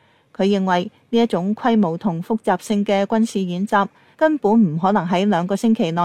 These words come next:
規劃出嚟，部隊亦都唔會喺咁短時間內就準備好。舒斯特據此分析話，習近平好可能早喺一年前就決定好，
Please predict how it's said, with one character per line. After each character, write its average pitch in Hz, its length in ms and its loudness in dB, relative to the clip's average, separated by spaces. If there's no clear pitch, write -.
規 214 240 -2
劃 185 180 0
出 - 140 -6
嚟， 175 300 0
部 190 160 2
隊 185 200 0
亦 214 120 2
都 226 140 -2
唔 170 320 0
會 185 140 0
喺 190 200 0
咁 196 200 0
短 196 220 -4
時 175 200 -6
間 196 200 0
內 190 260 0
就 175 200 -2
準 180 200 -2
備 185 180 0
好。 170 220 0
舒 233 180 0
斯 226 220 0
特 190 160 -2
據 196 160 0
此 196 220 -2
分 220 180 0
析 240 80 0
話， 196 300 0
習 196 140 0
近 196 180 0
平 180 240 -2
好 180 200 0
可 214 180 2
能 190 220 0
早 247 120 0
喺 240 140 2
一 233 220 2
年 170 260 0
前 165 260 -4
就 180 220 -2
決 214 160 -4
定 180 180 -4
好， 175 260 0